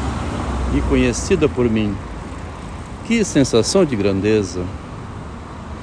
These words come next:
Grandeza e submissão se misturam no jeito de ser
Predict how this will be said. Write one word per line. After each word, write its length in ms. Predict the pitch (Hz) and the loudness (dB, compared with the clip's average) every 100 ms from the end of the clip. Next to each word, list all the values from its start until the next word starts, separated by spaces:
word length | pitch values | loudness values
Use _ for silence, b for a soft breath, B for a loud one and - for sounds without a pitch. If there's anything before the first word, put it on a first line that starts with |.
| - - - - | -12 -12 -10 -4
Grandeza 600 | 123 127 117 160 190 160 | 0 2 4 4 4 4
e 160 | 143 160 | 2 2
submissão 840 | 160 143 127 127 120 - 147 175 175 | 0 0 0 0 0 0 2 2 -2
se 180 | - | -2
misturam 720 | 135 127 113 117 180 165 110 110 | 0 0 -2 2 4 4 2 2
no 200 | 139 110 | 0 0
jeito 400 | 104 170 165 147 | 0 0 0 -2
de 160 | 123 | -4
ser 400 | 123 - 139 151 | -4 2 2 2